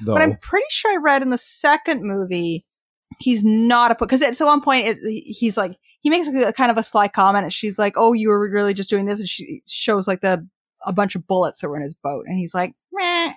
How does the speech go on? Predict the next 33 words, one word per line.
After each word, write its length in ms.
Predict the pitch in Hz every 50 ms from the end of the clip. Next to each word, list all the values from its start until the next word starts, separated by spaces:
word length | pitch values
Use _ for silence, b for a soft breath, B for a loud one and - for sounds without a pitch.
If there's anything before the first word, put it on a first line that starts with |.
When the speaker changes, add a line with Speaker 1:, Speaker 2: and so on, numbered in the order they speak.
| _
Speaker 2:
yeah, 280 | 277 294 285 277 285 285 277
big 160 | - 302 208
Speaker 1:
Yeah. 220 | 311 302 - 302 254
Speaker 2:
fish." 100 | 269 330
Speaker 1:
Meh, 280 | 339 330 320 302 311 311 294
meh, 580 | 262 240 220 214 214 214 208 202 202 196 196 202
yeah. 360 | 170 139 117 110 104 101 101 101 104 - _ _ _
Speaker 2:
But 360 | - 311 330 285 240 220 196 - - _ _ _ _ _ _
in 160 | - 285 294 285
the 100 | 277 262
second 580 | - - - 277 269 269 311 302 254 262 - -
one, 240 | - 214 202 196 190
the 80 | 190 196
trivia, 540 | - - - 240 233 233 226 220 226 220 214
it 120 | 202 190
does 180 | 226 208 202 -
say 100 | 226 208
the 260 | 196 208 208 208 202 - _
film, 500 | - 240 233 233 233 233 233 226 - 185 226
they 60 | 214
wanna 220 | 214 214 220 240
make 180 | 247 240 226 -
sure 340 | - - - 254 220 208 202
they 600 | 202 196 190 185 180 185 180 165 160 147 - - _ _ _ _ _ _ _
show 500 | - - - - - - 240 214 208 202
that 180 | 202 190 - - - _ _ _ _ _ _ _
he 340 | _ - - - - 220 220
isn't 260 | 220 226 233 269 -
a 160 | - 202 185 - _ _ _ _ _ _ _ _ _ _ _ _ _ -
poacher. 520 | - 226 196 175 - - - 170 156 156
He's 260 | 170 - - 202 185 -
just 260 | - 208 185 - -
a, 260 | 202 190 180 175 180